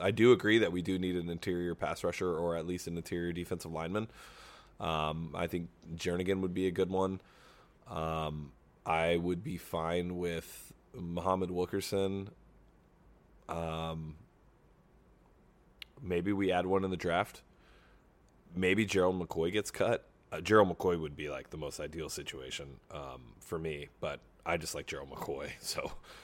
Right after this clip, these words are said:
uh, I don't know what there's not to like about a big dude wearing, uh, samurai and, like, suits and things like that on Hard Knocks. I mean,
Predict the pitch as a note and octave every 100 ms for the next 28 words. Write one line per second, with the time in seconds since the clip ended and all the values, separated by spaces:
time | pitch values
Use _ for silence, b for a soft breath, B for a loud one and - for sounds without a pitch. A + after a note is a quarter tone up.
0 | B - - - - F2 D#2+ D#2+ D2+ D2+
1 | E2+ D2+ - D#2 D2+ - D#2 D2 - -
2 | D2+ - - E2 D2+ E2+ E2+ D#2+ D#2 D2+
3 | D#2+ D#2+ D2 C#2 C#2 - b b b b
4 | - D#2 C2 B1 - _ - - - -
5 | - - F2+ F2 D#2 C#2 C#2 C#2 C#2+ C#2
6 | C#2+ C#2+ - - - - - - - G2
7 | D#2 - D2+ D2+ E2+ E2 D#2 D2+ E2+ D#2+
8 | D2 - D2+ D#2+ E2+ D#2+ C#2 C2+ - D#2
9 | C#2+